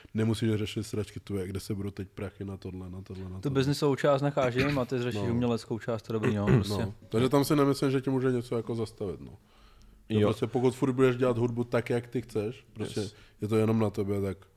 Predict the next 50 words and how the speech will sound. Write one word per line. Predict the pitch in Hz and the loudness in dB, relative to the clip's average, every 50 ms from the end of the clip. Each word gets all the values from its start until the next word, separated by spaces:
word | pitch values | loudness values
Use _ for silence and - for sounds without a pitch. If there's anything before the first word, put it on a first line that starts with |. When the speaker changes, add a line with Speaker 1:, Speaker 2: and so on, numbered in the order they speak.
| _ - - - - - _ - - - - - - - | _ -20 -20 -20 -20 -20 _ -20 -20 -20 -20 -14 -4 0
Speaker 3:
Ale | 107 107 113 | 2 2 2
ty | 110 - 120 | 2 0 -2
vole, | 110 117 127 | 0 2 0
Speaker 1:
Lepší. | 131 - - - | 0 0 0 0
Speaker 3:
jakože | 113 92 131 127 151 143 | 0 2 2 0 0 -2
fakt | - - 127 - | -2 -4 -4 -2
jsem | - - 147 165 | -2 -2 -2 -2
čekal, | - - 110 - 90 78 80 104 143 143 - _ - - | -2 -4 -4 -2 -2 -2 -2 -4 -6 -8 -12 _ -8 -6
že | 101 110 | -4 -2
když | 104 110 - | -2 -2 -2
jsem | - 120 110 | -2 -2 -2
podepsal | 113 104 - - 117 110 | -2 -2 -2 -2 -2 -2
tu | 113 120 | -2 -4
smlouvu, | - - 95 92 98 | -4 -2 -2 -2 0
tak | 101 104 | -2 -2
jsem | - - 101 | -4 -2 -2
reálně | 98 98 101 104 104 | -2 -2 -2 -2 -4
čekal, | - - 101 - 98 98 98 | -4 -6 -4 -2 0 0 0
že | 101 104 92 92 - - - - - - - | 0 -2 -2 -4 -4 -8 -16 -20 -20 -8 0
další | 98 110 113 113 - 120 | 2 2 2 4 2 2
den | 110 107 107 107 - | 4 4 4 4 2
ráno | - 95 95 101 104 104 | 2 2 4 4 4 2
v | - - | 2 0
osm | 101 - - 104 101 | -2 0 0 0 2
mi | 101 101 | 2 2
napíšou, | 98 95 - 98 95 - - 95 92 | 2 2 0 -4 -6 -2 -2 0 2
„Hej, | 104 95 90 | 2 2 2
to, | - 101 | 0 -4
to, | - 101 | -4 0
to, | - 104 | 0 2
to, | 95 101 | 0 0
to, | 95 95 | -2 -2
to.“ | - - 90 - - - - - - | -4 -6 -6 -8 -10 -16 -18 -10 -4
Ale | 85 90 | -4 -4
vůbec, | 87 107 131 139 - | -2 0 -2 -2 -2
kámo. | - 87 87 82 - - | -2 -4 -4 -4 -6 -8
Speaker 1:
Hmm. | 101 98 85 80 | -10 -10 -6 -6
Speaker 3:
Jakoby | 101 98 92 113 113 | -6 -2 0 0 -2
v | 107 | -2
podstatě | - - 104 - - 98 - 107 101 98 | -2 -6 -6 -4 -4 -6 -4 -4 -6 -4
dost | 101 95 104 104 - | -4 -2 -2 -2 -2
často | - - 98 - - 98 | -4 -6 -6 -6 -6 -6
musím | 98 101 - - 98 | -6 -6 -6 -6 -6
jakoby | 98 98 - 101 101 | -6 -6 -4 -4 -4
na | 101 101 | -4 -4
ty | - 98 | -4 -6
věci | 95 92 - - | -6 -6 -8 -12
tlačit | - - 101 - - 101 92 - - _ _ _ _ _ _ - | -10 -10 -8 -6 -6 -8 -8 -10 -14 _ _ _ _ _ _ -4
i | - 104 | 0 0
já, | 101 101 101 196 | 2 2 0 -2